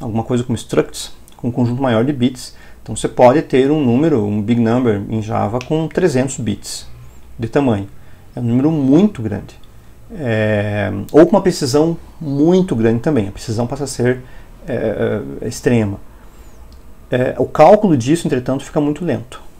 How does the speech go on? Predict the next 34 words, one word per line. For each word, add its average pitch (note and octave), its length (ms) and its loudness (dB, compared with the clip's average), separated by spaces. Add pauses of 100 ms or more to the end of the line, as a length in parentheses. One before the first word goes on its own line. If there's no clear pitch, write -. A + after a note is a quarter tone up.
(160)
Um C3 140 -10
float A#2+ 360 2
e D3 40 0
um D3 40 0
double A#2 300 2
conseguem C3 380 -6
ser B2+ 140 -6
feitos B2 240 -4
com B2+ 120 -4
instruções A#2+ 840 -6 (300)
do B2+ 120 -2
processador. C3 480 0 (840)
Então A#2+ 220 -8
você - 60 -12
consegue B2 280 -4
fazer B2 120 0
isso B2 100 -10
rapidamente, C#3 600 -2 (520)
é, A2+ 720 4
usando B2+ 500 6
instruções A#2+ 520 0
que - 80 -8
estão A2 520 -2
armazenadas A2 640 0
no, G#2 240 -2
no G#2 160 -6
processador. A2 480 -4 (420)
E D3 720 2 (160)
um B2+ 580 0
big B2 180 0
number, C3 300 2
provavelmente B2+ 460 -2
você B2 260 -4
vai B2+ 260 2